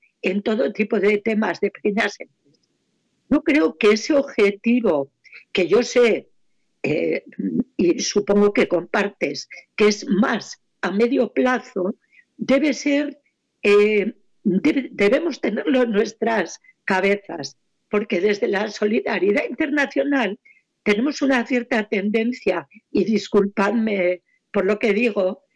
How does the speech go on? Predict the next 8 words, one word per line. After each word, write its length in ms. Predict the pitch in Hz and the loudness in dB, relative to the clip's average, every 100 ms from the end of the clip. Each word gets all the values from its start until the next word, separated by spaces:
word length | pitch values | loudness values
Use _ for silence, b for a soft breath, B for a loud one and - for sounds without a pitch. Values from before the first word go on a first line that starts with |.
| _ _ | _ _
pues 280 | 202 202 226 | 2 2 0
a 140 | 190 | -2
recoger, 1120 | - 208 - 233 - 262 277 277 277 247 370 b b _ - | -2 -4 -2 -4 -2 2 4 2 2 -2 -8 b b _ -4
eh, 460 | 214 220 208 208 - | -2 0 0 0 0
productos 880 | 202 202 262 - - 294 262 254 - | 0 0 -2 -4 0 2 2 0 -4
farmacéuticos 1120 | 240 240 240 247 277 277 - 294 - 277 285 | -2 0 0 0 0 0 -2 -2 0 0 -2
para 240 | - 196 | -4 -2
enviar, 560 | 180 196 156 214 156 | -2 0 0 0 -2